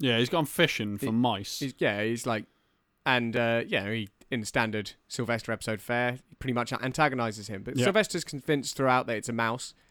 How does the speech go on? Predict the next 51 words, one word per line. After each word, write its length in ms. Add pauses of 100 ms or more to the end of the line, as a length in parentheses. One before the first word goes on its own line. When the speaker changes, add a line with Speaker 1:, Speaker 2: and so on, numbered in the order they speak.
(580)
Speaker 2:
Uh, 380 (120)
and 400 (180)
as 160
it 60
escalates, 500
he 80
gets 200
more 100
and 80
more 120
scared. 400
He 80
goes 220
outside. 580 (100)
Hector's 380
there 200
going, 320 (180)
"Oh, 80
come 180
on. 160 (240)
You, 260
you 120
know, 160
it's 120
your 80
job. 380
Do 80
your 140
job. 320
Speaker 1:
Yeah. 120 (520)
Speaker 2:
You, 160
you're 160
a 40
cat. 400
You 80
can't 220
be 60
scared 240
of 40
a 40
mouse." 420 (460)
Which 340
is 140
interesting 320
'cause, 180
like, 240 (320)
A, 280
Hector 340
and 80
Sylvester, 600 (160)
like, 260